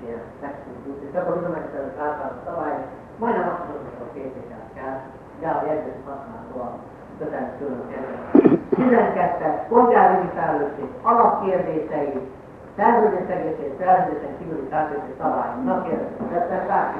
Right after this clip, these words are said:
itt most teljesen megismétlődik szinte a korábbi, ö, szabály. Úgy éri, az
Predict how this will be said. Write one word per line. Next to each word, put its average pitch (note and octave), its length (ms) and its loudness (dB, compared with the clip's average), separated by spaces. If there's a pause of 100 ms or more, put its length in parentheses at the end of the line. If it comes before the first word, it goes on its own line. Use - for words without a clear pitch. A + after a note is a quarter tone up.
itt C4 120 0
most G3+ 180 0
teljesen A3 400 6
megismétlődik D#3+ 760 0
szinte G#3+ 340 0 (800)
a - 120 4 (220)
korábbi, A3 520 8 (280)
ö, C#3 40 -4 (200)
szabály. E3 440 4
Úgy A#3 120 4
éri, F3+ 320 0 (360)
az D#3+ 160 2